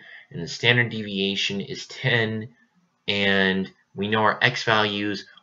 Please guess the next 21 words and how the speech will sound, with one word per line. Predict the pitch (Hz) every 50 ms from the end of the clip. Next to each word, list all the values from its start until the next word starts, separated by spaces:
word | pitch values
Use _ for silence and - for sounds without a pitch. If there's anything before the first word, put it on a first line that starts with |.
| _ -
are | - 90 90
negative | 90 87 90 98 113 123 127 131 123 120 117 - -
ten | - - 120 110 107 104 104 104 104 101 - -
and | 90 85 - -
thirty. | - - - - - - 110 98 95 92 90 - - - - - - - _ _ _ _ - - - - - - - - - - _ _ _ _ _ - -
Hmm. | 127 117 113 110 104 98 95 90 87 82 78 - 87 - - - - - _ _ _ _ _ _ _ - - _ - - 98
What | 107 117 131 143 147
are | 151 139
we | 131 127 120 117 110
going | - - 92 101 101 98 98 95 95 90
to | - - 90
do? | 85 73 - - - - 85 82 - - - - - - - - _ _ _ _ _ _ _ _ _ -
Let's | 143 143 -
critically | - - 175 175 160 - - 143 127
think | - - 127 113 101
about | 98 95 85 - -
this | 85 82 -
just | - 90 - -
for | - 95 87
a | 85 85
moment. | 85 82 78 71 69 71 -